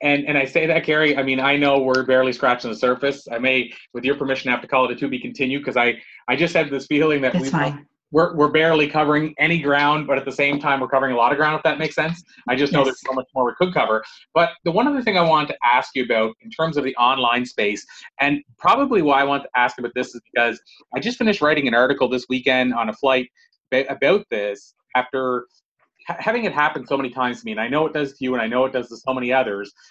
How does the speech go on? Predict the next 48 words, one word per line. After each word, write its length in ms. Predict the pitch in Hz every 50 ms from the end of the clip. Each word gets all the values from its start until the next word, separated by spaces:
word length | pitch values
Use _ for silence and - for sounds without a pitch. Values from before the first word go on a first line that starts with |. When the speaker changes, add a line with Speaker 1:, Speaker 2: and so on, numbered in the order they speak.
| _ _
Speaker 1:
where 520 | - - 127 123 123 123 120 120 117 - - _ _ _ _ _ _ _ _ -
people 220 | 165 165 165 170 165
connect 300 | - 143 131 135 - 147
with 100 | 143 151
us, 440 | 151 175 175 - - - _ _ _ _
or 120 | - 180 185
vice 200 | 170 160 143 -
versa. 440 | - 123 110 104 - 110 120 - - _ _ _ _ _ _ _ _ _ _ _ _ - 135
I'll 100 | 139 139
use 160 | 151 147 -
LinkedIn 340 | 143 135 135 131 131 127 131
as 80 | 117
the 80 | 120 123
Speaker 2:
Mm-hmm. 140 | - - 107
Speaker 1:
example. 360 | 104 104 - 131 131 - - -
They 80 | 120 117
connect 280 | - 139 135 139 -
with 140 | 151 143 143
us, 340 | 139 131 139 143 - - _ _ _ _ _ _ -
and 180 | 123 123 123 127
then 520 | 127 120 120 123 123 123 123 120 123 - 127
we 120 | 127 123 123
agree 240 | 120 120 127 139 143
to 280 | 147 147 139 135 127 131
connect 280 | - 139 131 135 - -
with 100 | 131 -
them. 340 | 131 113 104 107 131 - _ _ _ _ _ _ -
And 140 | 120 123 123
then 320 | 123 123 123 120 123 123 123
later 260 | 127 131 143 147 156 143
that 200 | 147 147 143 -
day, 400 | 147 135 131 131 139 170 - _ _ -
we 80 | 127 123
get 160 | 135 135 135
this 200 | - - - -
message 380 | 135 135 143 143 - 113 107 - - _ - 123
that's 240 | 117 113 107 -
like 120 | 123 113 117
a 60 | 117
generic, 520 | - 110 113 117 120 120 120 120 117 113 - _ _ _ _ _ _ _ _ _ _ -
uh, 260 | 110 107 110 107 110 107 -
what 300 | 147 147 170 123 131 127
do 60 | 131
you 160 | 127 123 120 -
call 200 | 127 117 113 110
it, 120 | 110 113
uh, 220 | 113 110 107 107 110 117 113 - _ 123
LinkedIn 680 | 127 131 131 123 - - 127 127 123 123 120 123 120